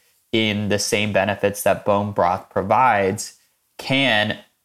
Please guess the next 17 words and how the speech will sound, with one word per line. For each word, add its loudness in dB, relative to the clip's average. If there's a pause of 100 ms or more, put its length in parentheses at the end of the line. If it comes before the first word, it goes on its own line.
(160)
be 2
someone 0
that 0
can -6
be -2
converted -2
over 2
into -4
a 2
customer -2
without 0
necessarily 0
knowing -2
about 0 (420)
the 0
intricate -4
details -2